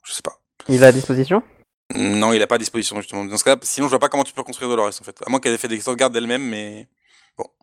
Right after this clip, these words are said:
Speaker 2: Bah, je pense que, enfin, quand il désactive avec le bouton, c'est pas forcément que, euh, il meurt, c'est juste qu'ils sont désactivés.
Speaker 1: Non, je pense que, je pense qu'elle, je pense qu'elle meurt.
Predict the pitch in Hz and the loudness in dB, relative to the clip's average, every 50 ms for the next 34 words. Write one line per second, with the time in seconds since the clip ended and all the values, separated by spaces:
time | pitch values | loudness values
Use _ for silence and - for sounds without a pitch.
0 | _ _ _ _ _ _ - - - 135 139 135 123 - 139 139 139 131 165 180 | _ _ _ _ _ _ -16 -4 6 10 10 12 12 10 8 6 6 8 8 6
1 | 180 - - 151 139 135 131 127 123 123 98 69 - - 135 127 127 107 85 123 | 6 6 4 8 10 10 10 10 10 8 6 4 2 2 4 6 6 6 4 4
2 | - 135 135 135 131 139 139 139 143 135 - - 160 147 135 - 143 135 127 135 | 4 6 6 6 6 6 6 6 6 6 6 6 8 8 8 8 6 4 4 4
3 | 139 139 - 156 156 - - 120 - - - - - 127 127 127 120 - 117 113 | 0 2 2 2 2 2 0 0 -2 -2 -4 -2 0 2 2 2 2 4 4 6
4 | 113 110 101 110 110 113 117 113 113 117 123 151 185 208 208 196 - - - 123 | 6 6 4 4 4 4 4 4 4 2 4 6 6 6 6 6 2 -2 -8 -8
5 | 120 139 - - - 131 123 113 117 117 117 - 147 165 190 226 - _ _ _ | -8 -8 -10 -6 -2 0 2 2 0 0 0 0 0 2 2 0 -2 _ _ _
6 | _ _ _ _ _ _ - 117 113 117 127 - - 120 - - - - 107 104 | _ _ _ _ _ _ 0 2 4 4 2 2 0 -4 -4 -4 -4 -2 0 0
7 | 101 104 104 104 104 104 101 - - 113 - - 104 101 101 101 98 101 101 101 | 2 2 2 2 2 2 0 -2 -4 -8 -6 -4 -2 -2 -2 -2 -2 -4 -6 -8
8 | 101 107 113 104 101 - 120 113 107 113 104 101 104 - | -10 -10 -10 -10 -6 -4 -4 -2 0 0 0 -2 -2 -6